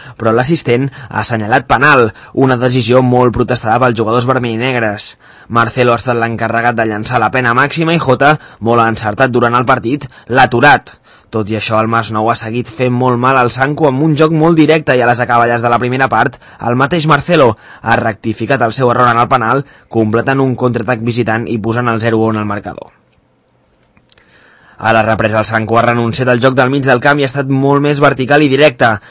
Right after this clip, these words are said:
Les tornes han canviat i els sancoatencs han disposat a,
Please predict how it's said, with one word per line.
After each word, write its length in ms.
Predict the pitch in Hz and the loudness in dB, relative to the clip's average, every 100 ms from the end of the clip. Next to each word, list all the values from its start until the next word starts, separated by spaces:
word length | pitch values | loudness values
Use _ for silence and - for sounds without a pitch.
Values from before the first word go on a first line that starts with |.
| - | -8
Les 180 | 113 107 | -4 0
tornes 320 | 123 117 113 | 0 0 0
han 120 | 131 131 | -2 0
canviat 380 | 135 117 135 | 0 2 2
i 60 | 135 | 2
els 80 | 117 | 0
sancoatencs 560 | 120 113 117 123 131 123 | -2 -2 -2 0 -2 -2
han 220 | 117 131 | -2 -2
disposat 520 | 123 120 - 113 | -2 -4 -4 -2
a, 20 | 127 | 0